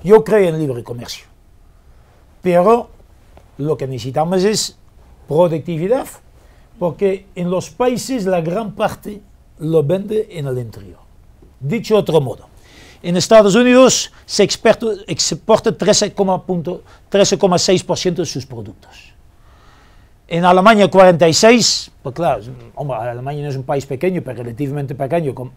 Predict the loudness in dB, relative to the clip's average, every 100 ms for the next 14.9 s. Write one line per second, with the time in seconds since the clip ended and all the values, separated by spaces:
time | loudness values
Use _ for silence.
0 | -12 -8 -4 -2 -4 -8 -10 -8 -10 -10
1 | -12 -12 -12 -14 -18 -20 -20 -20 -20 _
2 | -10 -8 -8 -8 -10 -10 -10 -10 -12 -16
3 | _ -20 -20 -20 _ -20 -10 -6 -4 -4
4 | 0 0 2 2 4 4 4 2 4 6
5 | 6 4 2 -2 -2 0 0 2 -2 -2
6 | -2 -2 -4 -2 -2 -2 -4 -8 -10 -8
7 | -8 -10 -14 -16 -18 -18 -20 -20 _ -20
8 | -20 -20 -14 -10 -2 -2 0 0 2 4
9 | 2 2 2 8 8 8 2 -4 -4 -4
10 | -6 -6 -4 -4 -2 -2 -4 -10 -16 _
11 | -14 -12 -8 -8 -8 -6 -4 0 0 0
12 | -2 2 4 4 0 _ -20 -8 -4 -4
13 | -2 -2 -2 -4 -4 -4 -6 -6 -6 -6
14 | -10 -8 -10 -12 -18 -20 -20 -20